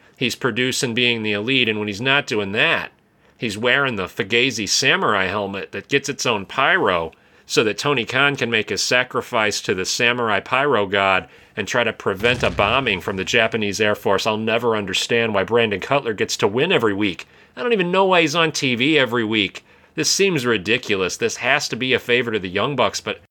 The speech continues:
I've been saying this for thirteen or fourteen months. How many favors do the Young Bucks have to call in on this guy's behalf?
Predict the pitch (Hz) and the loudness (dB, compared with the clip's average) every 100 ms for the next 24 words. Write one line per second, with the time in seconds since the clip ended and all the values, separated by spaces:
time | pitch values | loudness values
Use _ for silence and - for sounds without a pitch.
0 | _ - - 160 160 165 131 - 151 175 | _ -16 -2 -2 0 -2 0 2 2 2
1 | 143 101 - - - - - 127 - 165 | -2 0 -2 -4 -14 -20 -4 -2 2 0
2 | 170 185 180 135 - 156 160 - 147 117 | 0 -4 0 0 2 0 0 0 -2 -2
3 | 101 139 135 - 120 165 160 92 82 - | 0 2 0 0 0 0 0 -2 -4 -2
4 | 98 147 147 110 104 95 90 113 156 107 | 2 2 2 0 0 0 0 -2 0 0
5 | - 110 95 98 110 104 95 131 135 95 | 0 -2 -2 -2 2 4 4 2 0 0
6 | - 104 92 - 85 95 82 80 | 0 0 0 -4 -6 -4 -4 -8